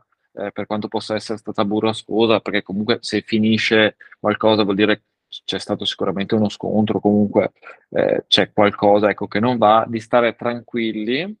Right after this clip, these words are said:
perché, perché comunque è, è solo passeggero,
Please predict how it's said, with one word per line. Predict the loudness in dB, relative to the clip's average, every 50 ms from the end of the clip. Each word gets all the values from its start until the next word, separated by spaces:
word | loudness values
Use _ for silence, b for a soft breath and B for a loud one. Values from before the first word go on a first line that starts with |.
| _ _
perché, | -10 -10 -10 -10 _ -8 -8 -6 -6 -6 -6 -6 -8 -8 -8 -8 -10 -14 _ _ _ _ _ _ _ _ _ _
perché | -16 -16 -12 -10 -8
comunque | -6 -4 -4 0 0 0 2 4 4 4
è, | 6 4 2 0 0 0 0
è | 0 -2 -2 -2
solo | 2 4 4 4 4
passeggero, | 2 0 -6 -4 -2 -2 -2 0 2 2 2 4 4 2 2 0 0 -2 -4 -6